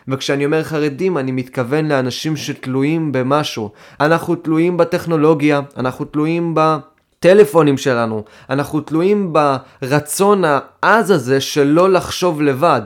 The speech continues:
אנחנו תלויים בטרנדים ואנחנו תלויים בעוד כל מיני, אה, דברים שמשנים ומשפיעים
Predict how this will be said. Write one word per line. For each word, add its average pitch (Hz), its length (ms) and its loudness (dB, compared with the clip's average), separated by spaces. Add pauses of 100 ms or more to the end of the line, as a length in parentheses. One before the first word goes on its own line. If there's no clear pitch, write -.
(320)
אנחנו 147 320 -2
תלויים 190 320 4
בטרנדים 180 520 0
ואנחנו 147 280 -2
תלויים 175 360 -2
בעוד 185 200 0
כל 208 220 0
מיני, 170 480 -2 (580)
אה, 139 140 2 (100)
דברים 147 560 4
שמשנים 156 800 0
ומשפיעים 160 960 -2